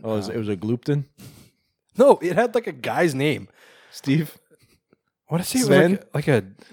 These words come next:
Speaker 2: like a Stanley or something like that. <laughs> It was just, it was a dude's name. And so, like, r-, around my family's house, we're just like, "Hey, where's the, where's the Stanley?" There, I don't think it was, maybe it wasn't Stanley. I don't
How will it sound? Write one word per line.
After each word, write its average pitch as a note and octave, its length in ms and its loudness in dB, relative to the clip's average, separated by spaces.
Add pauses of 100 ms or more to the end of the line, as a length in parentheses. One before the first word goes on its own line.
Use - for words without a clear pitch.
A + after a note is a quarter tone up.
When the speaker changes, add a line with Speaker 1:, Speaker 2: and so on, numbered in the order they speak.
(400)
Speaker 2:
like C3 120 -6
a G2+ 60 -2
Stanley C#3 680 2
or A2 80 -2
something C#3 320 0
like C3+ 180 0
that. C3 280 -2
<laughs> - 300 -16
It A3 40 0
was G#3+ 180 4
just, B3 260 -6
it F#3+ 60 8
was F#3+ 160 8
a G#3 100 4
dude's E3+ 440 2
name. B2+ 400 -2 (480)
And C3+ 100 0
so, F3 120 6
like, D#3+ 280 2 (220)
r-, C3+ 320 0
around C#3+ 540 2
my B2+ 120 2
family's C#3 380 2
house, C#3+ 260 2
we're B2 80 -4
just B2+ 220 -8
like, C#3+ 160 -4
"Hey, E3+ 120 0
where's E3+ 220 0
the, D#3 260 0 (100)
where's D3+ 200 6
the C#3 80 2
Stanley?" A#2+ 680 2
There, - 160 -10 (960)
I - 60 -10
don't F3 100 -8
think E3 160 -12
it D3 60 -18
was, - 100 -18 (540)
maybe F3 100 0
it B2+ 60 0
wasn't G#2+ 200 -4
Stanley. F#2 460 -12 (100)
I - 80 2
don't A2+ 160 -2